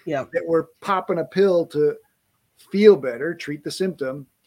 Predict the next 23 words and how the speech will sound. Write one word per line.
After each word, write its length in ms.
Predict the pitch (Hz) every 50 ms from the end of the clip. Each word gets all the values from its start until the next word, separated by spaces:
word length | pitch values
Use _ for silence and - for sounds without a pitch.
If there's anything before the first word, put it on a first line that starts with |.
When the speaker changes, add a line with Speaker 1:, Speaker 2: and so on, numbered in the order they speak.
| _ _ _ _ _ _ _ _ _ -
Speaker 2:
rather 320 | 120 135 143 160 170 185
than 300 | 170 170 165 165 165 165 160
have 240 | 127 139 156 151 139
discussions 600 | 156 143 - - 160 160 - - 156 156 131 139
about 260 | 131 147 139 - -
the 60 | 135
cause 520 | - - 165 175 185 156 143 143 139 - - _ - -
and 220 | 151 143 143 143 -
understand 680 | 156 160 156 160 139 - - - 165 175 190 180 160 139
that, 140 | 143 139 - _ _
guess 220 | - 160 147 - -
what? 240 | 190 196 190 - 147
This 160 | 160 147 -
drug 420 | - - 160 170 165 160 156 151 156 -
is 160 | 165 147 117 -
gonna 260 | - 151 147 139 139 - - _ _ _ _ - 120
jack 360 | - 147 147 156 147 - -
you 180 | 151 151 156 151
up 180 | 135 135 - _ 156
even 260 | 151 135 147 143 135
worse. 360 | 127 135 127 127 127 - -
It's 140 | 127 117 - -
gonna 260 | - 131 123 120